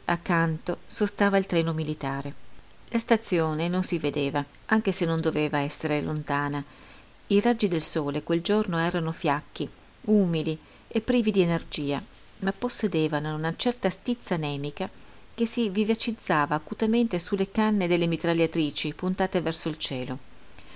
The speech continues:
Non so se era dopo o prima della nostra inutile attesa ad Amburgo,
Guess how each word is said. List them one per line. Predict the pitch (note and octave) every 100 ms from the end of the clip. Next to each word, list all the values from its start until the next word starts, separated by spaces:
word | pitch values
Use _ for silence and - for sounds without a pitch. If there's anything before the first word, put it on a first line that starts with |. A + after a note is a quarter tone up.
| - - -
Non | A#3+ B3+
so | - D3
se | -
era | F3 F3
dopo | F#3 A3+ - F3 -
o | F3
prima | - E3+ D#3 C#3+
della | C#3+ D3
nostra | D3+ D#3 D3+
inutile | D3 F3 - C#3+
attesa | - D#3 D#3 D#3+
ad | D3+
Amburgo, | C#3+ C#3 C#3+ C#3+ C#3 C#3